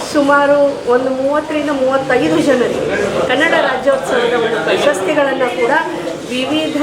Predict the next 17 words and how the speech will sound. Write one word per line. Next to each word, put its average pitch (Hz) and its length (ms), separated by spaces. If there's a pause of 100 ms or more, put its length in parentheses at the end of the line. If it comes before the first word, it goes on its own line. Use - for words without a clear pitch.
(120)
ಕ್ಷೇತ್ರದಲ್ಲಿ 262 800
ಸಾಧನೆ 220 500
ಮಾಡಿದವರಿಗೆ 202 560
ಕೊಟ್ಟಿದ್ದಾರೆ. 196 720 (240)
ಇದು 294 200
ಕೂಡ 311 200
ಒಂದು 277 380
ಹೆಮ್ಮೆಯ 262 400
ವಿಷಯ. - 460
ಯಾಕೆ 294 240
ಅಂತಂದ್ರೆ, 285 400
ಎಲ್ಲರೂ 233 500
ಕೂಡ 302 220
ಸರ್ಕಾರದಿಂದ 285 760
ಪ್ರಶಸ್ತಿಗಳನ್ನ 277 800
ತಗೊಳ್ಳಿಕ್ಕೆ 240 440
ಇವತ್ತಿನ 233 360